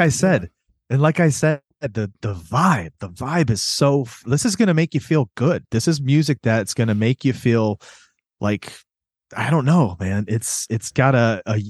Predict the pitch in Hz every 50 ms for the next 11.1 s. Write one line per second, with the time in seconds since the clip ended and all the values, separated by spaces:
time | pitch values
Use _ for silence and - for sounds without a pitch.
0 | - _ 107 107 110 98 101 127 147 147 - - 98 113 117 127 139 135 - 135
1 | 127 113 160 214 254 170 123 127 160 208 226 202 220 240 247 247 185 143 160 165
2 | 175 170 - 120 107 147 135 113 - - 104 110 123 - - 143 170 247 196 131
3 | 110 107 127 151 175 160 131 113 117 110 95 - - 120 107 104 - 104 98 -
4 | - - - 135 143 139 127 120 110 92 98 101 95 95 92 - - - - -
5 | - - - _ _ _ _ _ _ _ _ _ - 113 117 104 - - 101 110
6 | 113 - 113 107 110 110 104 104 101 104 110 113 - 117 117 113 110 - - 117
7 | 120 117 101 90 87 92 85 82 90 87 175 180 175 175 170 165 147 117 - -
8 | 143 156 165 160 156 147 165 208 247 196 220 233 262 262 254 247 220 196 202 196
9 | 196 196 175 180 190 202 208 220 208 - - 160 160 156 151 147 143 143 143 -
10 | 156 180 185 160 185 196 185 180 - - 170 175 175 170 165 160 156 151 147 143
11 | 135 143